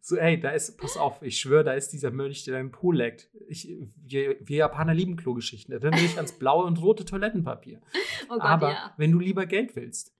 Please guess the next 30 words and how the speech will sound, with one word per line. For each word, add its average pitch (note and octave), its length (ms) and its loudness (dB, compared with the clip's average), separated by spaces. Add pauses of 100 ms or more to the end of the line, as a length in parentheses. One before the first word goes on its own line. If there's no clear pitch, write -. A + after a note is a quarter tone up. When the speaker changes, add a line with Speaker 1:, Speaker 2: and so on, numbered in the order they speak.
(100)
Speaker 1:
ja, E3 100 -8
beschwör E3 440 4
den, C#3+ 380 -4
steck E3+ 240 -6
den F3+ 120 -4
Kopf - 400 -10 (140)
in F3 300 2
deinen D#3 320 -2
Ärmel, D#3 500 2 (240)
hol F#3+ 100 2
ihn G3 120 4
wieder F3+ 180 -2
raus, F#3 300 -4
dann E3 100 -6
hast E3 160 -4
du - 60 -16
Geld. - 240 -10
Ist - 220 -14
mega D3+ 360 -4
nice. C#3 420 -10 (120)
Schwör, F3+ 600 0
es D3+ 120 -10
ist - 80 -10
genauso D#3+ 360 0
passiert, E3+ 380 -10
erzähl's - 340 -8
allen C3+ 200 -12
weiter. C3 360 -12
Ciao. - 160 2
Speaker 2:
<laughs> - 680 -6